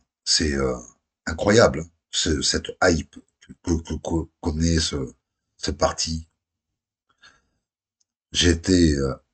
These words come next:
invité à un anniversaire il y a pas très longtemps. Je suis content parce que je vois peu de monde, donc, euh, ça me permet de,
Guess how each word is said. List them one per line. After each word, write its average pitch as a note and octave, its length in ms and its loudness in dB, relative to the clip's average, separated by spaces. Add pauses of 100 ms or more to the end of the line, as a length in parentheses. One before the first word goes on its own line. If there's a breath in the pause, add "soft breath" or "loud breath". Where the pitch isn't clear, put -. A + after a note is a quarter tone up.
(140)
invité E2+ 420 2
à F2 60 6
un E2 100 2
anniversaire D#2+ 720 2
il C2+ 60 -4
y C2+ 40 -2
a C2+ 40 0
pas D#2 120 -6
très - 200 -2
longtemps. D2 420 -8 (800)
Je - 120 -8
suis - 0 -
content F#2+ 360 2
parce - 200 0
que E2 100 -2 (560)
je - 180 0
vois D#2 240 2
peu F#2+ 140 4
de F#2+ 120 6
monde, F#2 500 0 (480)
donc, D#2+ 300 -4
euh, C#2 340 -2
ça D#2 240 -2
me D2+ 100 -4 (240)
permet E2 340 0
de, C#2 380 -4